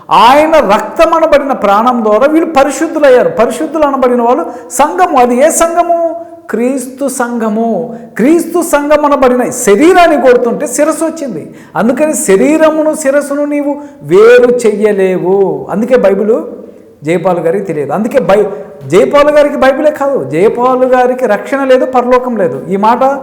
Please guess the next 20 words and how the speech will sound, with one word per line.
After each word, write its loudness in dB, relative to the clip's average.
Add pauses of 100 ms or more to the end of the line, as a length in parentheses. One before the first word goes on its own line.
(580)
దయచేసి 0
జయపాల్ 4
గారు 2
వింటారని 2
ప్రేమతో 0
నేను 0
తెలియజేస్తున్నాను. -6 (680)
ఇంకొక 2
లేఖనం 2
చూపిస్తా -10 (100)
చూడండి, -10
అపోస్తుల -2
కార్యం 0
ఎనిమిదో 0
అధ్యాయం 0
ఒకటో -4
వచనం. -12 (1400)
"ఆ 4
కాలమందు 4
యెరూషలేములోని 4